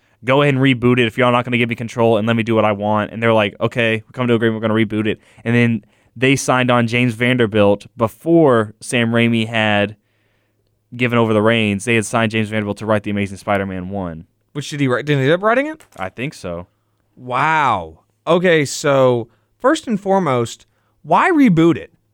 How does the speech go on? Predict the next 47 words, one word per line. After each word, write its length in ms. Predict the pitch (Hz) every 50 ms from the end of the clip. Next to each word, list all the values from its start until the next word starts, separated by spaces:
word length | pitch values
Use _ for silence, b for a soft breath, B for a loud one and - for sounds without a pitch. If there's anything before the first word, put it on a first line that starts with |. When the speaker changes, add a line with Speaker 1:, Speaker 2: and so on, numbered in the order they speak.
| _ _ _ -
Speaker 2:
I 100 | 170 185
get 200 | 185 269 285 349
that 80 | 330
it 40 | 320
was 120 | 269 214
a 40 | 202
bit 120 | 180 202 196
of 60 | 180
a 60 | 170
critical 360 | - - 185 175 165 160 156
flop, 420 | - _ - 156 151 180 220 - -
but 100 | 196 233
it 120 | 294 -
still 220 | - - 480 440
made 300 | 294 247 254 262 233 - - -
eight, 180 | 180 190 - -
over 280 | 196 196 180 185 180
eight 100 | 175 170
hundred 180 | 165 175 165 156
million 260 | 151 151 143 131 123
dollars. 640 | 123 123 120 113 101 90 87 87 - - - - - _ _ _ _ _ -
Like, 280 | - 156 156 156 - - _ _ _ _ _ _ _ _ -
like, 320 | 180 175 170 165 - - _ _ _ _ _ _ _ _ _ _ _ _ _ -
first 260 | 165 240 277 294 -
of 60 | 233
all, 360 | - 185 175 165 165 147 - -
the 180 | 170 180 175
second 320 | - - 277 339 - 403 277
movie 220 | 208 196 180 175
made 260 | 156 156 170 190 165
less 180 | 160 160 160 143
money 140 | 160 156 151
than 140 | 135 131 120
the 60 | 110
first, 520 | 101 - - 117 92 78 - - - - _ _ _ _ _ _ _
for 140 | - 151 139
one. 340 | 135 147 143 127 113 110 107
So, 200 | - - - 131
Speaker 1:
Yeah, 60 | 123
Speaker 2:
like, 180 | 139 139 135 135
Speaker 1:
James 100 | 160 135
Vanderbilt 360 | 160 147 147 143 139 131 113
did 140 | 120 123 120
write 160 | 120 117 113
The 60 | 120
Amazing 240 | 113 107 107 101 98
Spider-Man. 480 | - 104 95 92 90 90 80 80 78